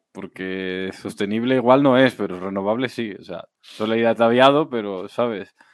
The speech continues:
Eh, lo de Nelson Cruz llega a un punto. O sea, me acabo de meter en la página de, de Baseball Reference de Nelson Cruz y para encontrar el año dos mil veintitrés me ha costado, ¿eh? O sea, lo, o sea que,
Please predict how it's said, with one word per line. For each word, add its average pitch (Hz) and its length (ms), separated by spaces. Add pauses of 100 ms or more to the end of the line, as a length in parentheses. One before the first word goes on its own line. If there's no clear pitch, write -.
(300)
Eh, 95 460
lo 92 160
de 90 120
Nelson 101 260
Cruz 120 220
llega 120 120
a 120 40
un 117 120
punto. 127 280
O - 40 (220)
sea, 120 220
me 123 120
acabo 139 180
de 156 60
meter 160 220
en 147 100
la 135 80
página 131 360
de, 113 880 (200)
de 110 320
Baseball 110 340
Reference 120 680
de 117 180
Nelson 117 260
Cruz 127 240
y 135 40
para 113 200
encontrar 113 320
el 123 60
año 127 180
dos 120 100
mil 120 160
veintitrés 120 400
me 123 80
ha 120 60
costado, 87 460
¿eh? 113 100 (560)
O 110 80
sea, 95 340
lo, 95 460
o 104 120
sea 101 320
que, 98 460